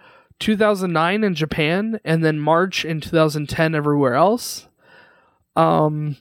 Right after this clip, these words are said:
and that's about it. <laughs> That's all I have for development stuff. Um, there was some, like, preview demo that was,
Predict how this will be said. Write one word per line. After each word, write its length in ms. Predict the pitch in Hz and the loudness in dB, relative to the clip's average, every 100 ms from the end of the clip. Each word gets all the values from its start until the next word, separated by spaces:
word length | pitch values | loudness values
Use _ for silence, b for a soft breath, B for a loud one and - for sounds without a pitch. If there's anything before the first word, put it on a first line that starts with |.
| _ _ _ _ _ _ | _ _ _ _ _ _
and 440 | 156 170 170 156 151 _ - | -4 -2 -2 -6 -10 _ -4
that's 240 | 143 180 | 0 0
about 180 | 202 208 | 0 2
it. 240 | 226 - 170 - | 0 -4 -8 -6
<laughs> 420 | 523 453 - - | -4 -6 -6 0
That's 160 | 285 - | 2 4
all 80 | 208 | 4
I 80 | 208 | 4
have 160 | 247 | 2
for 80 | 220 | 0
development 480 | 190 156 156 156 170 | 0 2 2 0 -2
stuff. 360 | - 160 202 - B B B B | 0 2 0 -4 B B B B
Um, 580 | 196 202 208 160 170 160 _ _ - | 2 2 0 -6 -12 -16 _ _ -2
there 200 | 208 214 | 0 0
was 380 | 220 262 302 | 0 0 0
some, 280 | - - 262 | -4 -2 0
like, 680 | 226 185 180 165 - - - b b b b b | 0 0 0 -2 -8 -12 -18 b b b b b
preview 800 | - - 202 220 202 240 240 240 | -6 -2 0 0 0 0 2 0
demo 680 | 190 220 226 226 226 220 220 | 0 0 2 2 2 2 0
that 280 | 196 196 143 | 0 0 2
was, 840 | 180 180 175 170 156 - - - | 2 2 2 -2 -6 -10 -12 -14